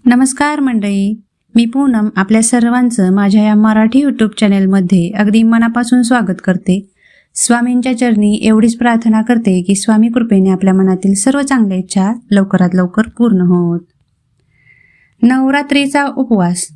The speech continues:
नाही केला तरी देखील चालेल, मात्र पाळायचे आहेत फक्त हे सात नियम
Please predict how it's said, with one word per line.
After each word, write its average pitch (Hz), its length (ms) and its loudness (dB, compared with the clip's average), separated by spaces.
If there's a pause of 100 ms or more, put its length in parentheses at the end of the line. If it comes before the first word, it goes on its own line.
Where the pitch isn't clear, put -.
नाही 226 340 0
केला 226 300 0 (140)
तरी 208 160 0
देखील 208 540 -2
चालेल, 180 380 -2 (500)
मात्र 220 460 0
पाळायचे 220 520 -4
आहेत 202 200 -2 (100)
फक्त 220 260 -4
हे 196 280 0
सात 196 280 -4 (120)
नियम 208 420 0